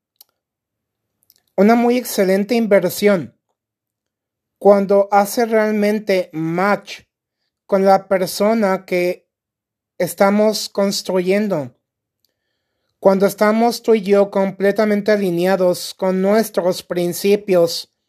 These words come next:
valores y convicciones. La clave de nuestro crecimiento, desarrollo y superación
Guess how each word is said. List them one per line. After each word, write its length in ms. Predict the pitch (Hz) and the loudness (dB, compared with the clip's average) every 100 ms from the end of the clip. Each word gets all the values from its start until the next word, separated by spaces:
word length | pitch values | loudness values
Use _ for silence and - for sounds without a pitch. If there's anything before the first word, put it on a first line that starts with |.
| _ _ _ _ _ | _ _ _ _ _
valores 800 | 156 185 185 196 208 196 196 196 | 0 4 4 4 4 2 -2 -4
y 80 | 202 | -6
convicciones. 1000 | 202 190 175 - 202 220 208 165 - - _ _ _ _ _ _ _ _ | -4 -4 -4 -4 -2 -2 -4 -6 -10 -16 _ _ _ _ _ _ _ _
La 200 | 180 190 | 0 0
clave 680 | 190 202 220 233 226 226 233 175 | 2 4 4 4 2 0 -2 -6
de 180 | 185 | -4
nuestro 540 | 190 196 220 214 196 196 | -2 -2 -2 -4 -6 -4
crecimiento, 920 | 196 202 196 185 190 202 202 180 - | -2 -2 -2 -2 0 -2 0 0 0
desarrollo 880 | 160 180 - 180 160 196 208 196 196 | -2 -2 0 0 2 2 2 2 0
y 120 | 202 185 | -2 -6
superación 840 | 180 190 175 175 190 185 190 | -4 -2 0 0 0 -2 -4